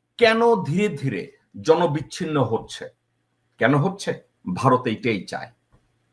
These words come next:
কেন হচ্ছে? আওয়ামী লীগও এটা চায়। কেন এটা হচ্ছে? হাসিনা শেখ এইটাই চায়। তারা বিএনপিকে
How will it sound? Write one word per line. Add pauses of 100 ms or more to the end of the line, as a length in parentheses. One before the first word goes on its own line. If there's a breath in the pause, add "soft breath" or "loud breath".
(600)
কেন
হচ্ছে? (280 soft breath)
আওয়ামী
লীগও
এটা
চায়। (560)
কেন
এটা
হচ্ছে? (560)
হাসিনা
শেখ
এইটাই
চায়। (920)
তারা
বিএনপিকে